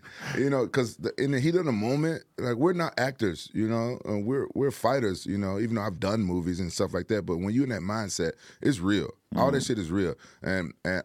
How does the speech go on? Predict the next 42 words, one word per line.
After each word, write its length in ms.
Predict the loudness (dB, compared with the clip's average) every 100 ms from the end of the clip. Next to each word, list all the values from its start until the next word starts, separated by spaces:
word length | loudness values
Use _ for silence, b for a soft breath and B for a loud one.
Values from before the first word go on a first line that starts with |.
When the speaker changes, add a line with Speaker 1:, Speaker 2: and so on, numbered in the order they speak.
| -2
Speaker 1:
I 140 | -2
will 120 | 0 0
say 200 | 0 2
in, 180 | 0 -2
in 200 | -2 -2
M 160 | 0 0
M 120 | 0
A, 280 | 0 -2 -6 _ _ _ -6
uh, 420 | -2 -2 -2 -6 -8 -12 _ _ _ -4
ninety-nine 720 | -2 0 0 0 0 0 -2
percent 480 | -4 -4 -2 -2 -2 _ B B
of 100 | -2
the 80 | 0
beefs 440 | 0 0 0 -8 _ _ -6
are 120 | -4
real. 340 | -2 -2 -4 -8 -4
Speaker 2:
Mm. 240 | -2 -2
Speaker 1:
Like, 180 | -2 -2
they 160 | -2
really, 300 | 0 0 -2
if 80 | -2
they 140 | 0 0
really 200 | 0 0
mad 180 | -2
at 60 | -4
each 100 | -2
other, 160 | -2 -2
they 80 |
really 260 | 0 0 0
don't 180 | -2 -4
like 140 | -6
each 160 | -6 -6
other. 200 | -6 -6 -2
Speaker 2:
Right. 260 | -2 -2 -4
Speaker 1:
Nine-, 280 | -4 -2 -2
and 140 | -4 -2
so 220 | 0 0
you're 180 | 0 0
gonna 180 | 0 0
say 200 | 0 0
shit. 360 | 0 0 -2 _ b b b
So 400 | 0 2 0